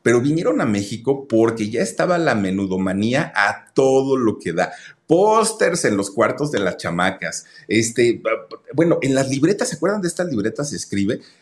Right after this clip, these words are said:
tenían en, de portada, tenían la, la foto de los Menudo. Bueno, era tremendo.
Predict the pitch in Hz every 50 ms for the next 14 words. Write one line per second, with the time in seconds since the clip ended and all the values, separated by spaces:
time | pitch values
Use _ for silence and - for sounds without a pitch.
0 | _ _ _ - 139 131 143 147 160 180 196 - - 143 143 139 127 113 - 80
1 | 90 107 104 - - 98 95 98 - - 104 101 101 101 113 127 - - - _
2 | _ - 101 92 92 98 117 - - 101 98 - - 78 104 95 - - 113 113
3 | - 143 135 127 110 98 98 92 95 95 90 92 104 131 143 139 113 113 135 143
4 | 143 - - - - - - - 135 156 185 196 - - - 107 95 90 104 127
5 | 131 113 87 - -